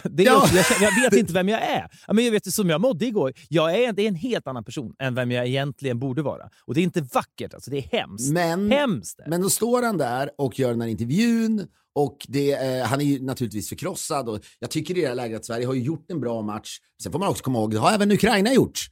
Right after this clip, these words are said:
Speaker 2: Så att det, det, och han var ganska diplomat, han sa, "Det spelar ingen roll vad det, om det var utvisningar och så vidare. Vi,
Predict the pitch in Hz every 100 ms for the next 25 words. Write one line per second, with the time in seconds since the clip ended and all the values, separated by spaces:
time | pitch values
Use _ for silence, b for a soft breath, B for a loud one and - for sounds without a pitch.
0 | _ - 143 143 156 165 165 170 156 147
1 | 127 180 185 143 135 - 135 139 143 120
2 | 127 127 117 127 196 220 180 220 208 160
3 | 147 131 135 127 135 - 117 98 101 110
4 | 101 98 147 160